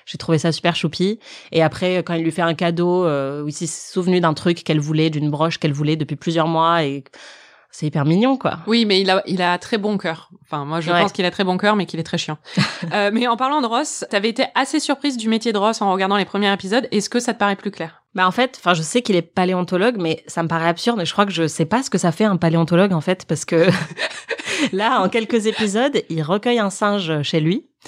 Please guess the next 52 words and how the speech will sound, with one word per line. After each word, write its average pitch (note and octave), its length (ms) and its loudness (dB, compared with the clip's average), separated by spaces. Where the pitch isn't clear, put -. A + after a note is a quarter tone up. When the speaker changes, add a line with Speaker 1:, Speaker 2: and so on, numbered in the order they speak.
Speaker 1:
Il F3+ 320 2
remet G#3+ 320 2
en A3+ 100 2
place G#3 340 0
des D#3+ 140 0
mannequins, G#3 580 0
euh, D3+ 720 0
de, D#3+ 200 0
de D#3 120 0
Cro-Magnon G3 560 0
dans D3+ 220 0
un D3+ 60 2
musée. F3+ 480 0
Et F#3+ 120 0
il F#3+ 60 -2
part A#3 180 0
en A3+ 120 2
Chine, A#3 360 2
euh, E3 340 2
pour E3 180 -6
faire F3 180 0
je E3+ 80 0
sais E3+ 120 -4
pas G#3 120 0
quoi. A3+ 260 2
Enfin, E3+ 160 0
je D#3+ 80 -2
trouvais F3+ 180 -2
ça F3 140 0
vraiment F#3 220 0
absurde. A#3 520 0
Et E3+ 80 0
alors, F3 200 2
le G3 100 2
truc C4 200 -8
qui - 120 -6
me F3+ 120 0
perturbe G3 360 -2
le F3+ 100 4
plus, - 420 0
c'est F#3 320 2
pourquoi G#3+ 320 2
il B3 120 2
est F3 40 4
habillé E3 260 2
comme E3+ 160 0
un D3+ 80 2
trader F3+ 440 0
alors D#3 400 -2
qu'il E3+ 200 2
est D#3+ 60 2
paléontologue. E3 760 -2